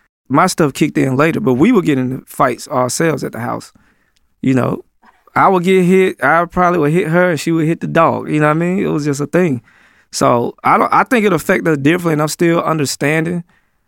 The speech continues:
how these, these things play out now, like, when you're in a relationship. And that's what I'm going through now, and it's des-, another discovery, you know, of yourself.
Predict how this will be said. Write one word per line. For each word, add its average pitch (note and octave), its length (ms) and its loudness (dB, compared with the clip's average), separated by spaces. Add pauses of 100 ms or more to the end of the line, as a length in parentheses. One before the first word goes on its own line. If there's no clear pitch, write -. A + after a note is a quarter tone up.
how D3 640 0 (720)
these, E3 400 -4
these F#3+ 260 0
things F3 240 0
play D#3+ 260 -2
out D#3 200 0
now, D#3+ 420 -4 (300)
like, C3 320 -2
when B2+ 160 0
you're C#3 160 2
in C3 80 0
a B2+ 40 -4
relationship. B2 640 -6 (460)
And A2 340 -2
that's C3+ 180 0
what C#3+ 120 0
I'm A#2+ 160 0
going B2 260 -2
through A#2 140 -6
now, B2 240 -4
and A2 80 -6
it's A2 100 -8
des-, A#2+ 400 -6
another A#2+ 380 -2
discovery, B2 760 -4
you A#2+ 140 -4
know, A2+ 240 -4
of A#2+ 160 -8
yourself. B2 580 -6